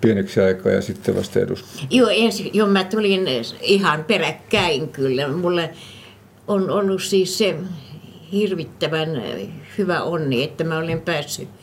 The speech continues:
Speaker 2: ensiyrittämisellä kaikkiin, mitä mä olen näitä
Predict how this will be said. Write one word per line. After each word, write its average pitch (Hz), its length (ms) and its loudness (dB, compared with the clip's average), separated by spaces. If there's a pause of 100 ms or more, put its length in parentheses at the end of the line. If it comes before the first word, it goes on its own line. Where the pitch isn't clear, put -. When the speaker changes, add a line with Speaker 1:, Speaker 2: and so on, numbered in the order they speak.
(340)
Speaker 2:
ensiyrittämisellä 160 1300 -2 (120)
kaikkiin, 151 580 -6
mitä 160 220 -4
mä 151 180 -4
olen 156 260 -6
näitä 127 340 -2